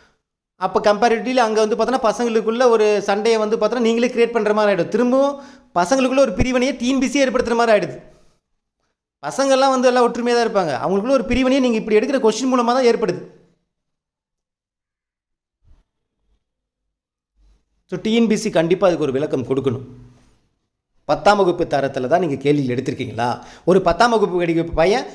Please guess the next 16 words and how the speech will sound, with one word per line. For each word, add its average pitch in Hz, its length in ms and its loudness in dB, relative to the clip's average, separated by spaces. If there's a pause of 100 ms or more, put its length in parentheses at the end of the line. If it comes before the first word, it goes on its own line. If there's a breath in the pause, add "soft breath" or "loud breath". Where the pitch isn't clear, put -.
(120)
இந்த, 214 300 2
இந்த 208 240 2
அளவுக்கு 233 300 0
நாலேஜ் 214 380 0
ஒரு 196 180 2
குரூப் 247 260 -2
ஃபோர் 220 140 2
அசிஸ்டன்ட் 220 380 -4
போஸ்டிங் 208 300 -2
இருக்கணுமா? 175 880 -2 (560 soft breath)
As 208 160 -4
per 233 60 2
syllabus 240 440 0
படி 214 140 -2
தான் 262 100 2
எடுத்திருக்கீங்களா? 165 800 -2